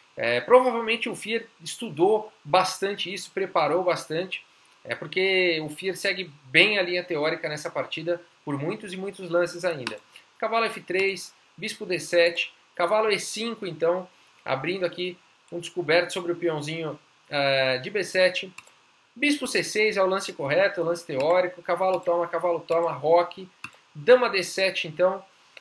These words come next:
ah, claro, não dá pras dama-, ah, não dá pras pretas capturarem aqui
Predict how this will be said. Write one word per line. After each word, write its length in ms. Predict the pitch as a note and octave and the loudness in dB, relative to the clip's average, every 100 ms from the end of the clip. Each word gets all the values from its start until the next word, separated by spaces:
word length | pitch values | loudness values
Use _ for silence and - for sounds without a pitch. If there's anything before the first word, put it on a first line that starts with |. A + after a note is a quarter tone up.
| - _ - | -20 _ 0
ah, 500 | F3 F3 E3+ E3+ E3 | 4 8 8 6 4
claro, 280 | G#3+ G#3 C#3+ | 2 4 4
não 140 | D3 F3+ | 0 0
dá 140 | F3 | 0
pras 240 | F3+ D#3+ | 2 0
dama-, 260 | D#3 E3+ D#3+ | 2 0 0
ah, 220 | D3 C#3 | 0 0
não 140 | C#3+ E3 | 0 0
dá 120 | E3+ | 0
pras 220 | E3 D3+ | 0 -4
pretas 380 | - D#3+ D#3 C#3+ | -6 -8 -8 -8
capturarem 680 | - D#3 - D3 C#3 C#3 C3 | -2 -4 -4 -2 0 2 0
aqui 360 | C3 D3+ D3 | -4 -10 -12